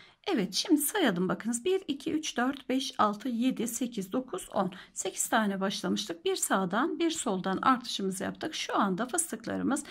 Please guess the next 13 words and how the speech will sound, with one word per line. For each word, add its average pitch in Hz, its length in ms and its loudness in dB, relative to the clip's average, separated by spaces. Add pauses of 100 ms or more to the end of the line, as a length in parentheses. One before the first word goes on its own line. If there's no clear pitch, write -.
(300)
birer 370 300 6
tane 196 420 -2
arttı 269 520 2
ve 330 220 2 (140)
on 294 220 8
oldu. - 280 -2
Sağdan 220 520 2
bir 294 180 0
tane 269 300 4
artırdık 277 520 -4
başlangıçtan 254 680 -2
ve 370 120 -6
soldan 226 680 0